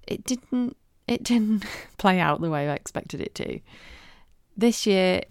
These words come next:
is all about balance for me, which means the harmony I feel when I'm more aware of the natural cycles, the seasons, my menstrual cycle, and the lunar cycle.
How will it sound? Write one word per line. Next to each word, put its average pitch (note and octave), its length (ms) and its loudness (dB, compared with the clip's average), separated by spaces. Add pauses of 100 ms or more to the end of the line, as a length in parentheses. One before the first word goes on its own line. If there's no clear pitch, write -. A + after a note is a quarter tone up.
(180)
is F3+ 220 2
all D#3+ 140 0
about D3+ 240 -2
balance - 400 -6
for - 80 -8
me, - 240 -6
which - 240 -4
means E3 400 0
the D#3+ 80 -4
harmony E3+ 460 0
I D#3+ 80 0
feel E3 400 0
when D#3 100 -2
I'm D3+ 140 -2
more D#3 200 -4
aware E3 600 0
of D#3 260 -2
the D3+ 80 -4
natural D#3 320 -4
cycles, - 720 -2
the D3 120 -8
seasons, F#3+ 840 0
my D#3 80 -6
menstrual E3+ 440 -4
cycle, E3 840 -4
and D#3 140 -6
the D#3 60 -4
lunar D#3+ 260 -4
cycle. - 540 -10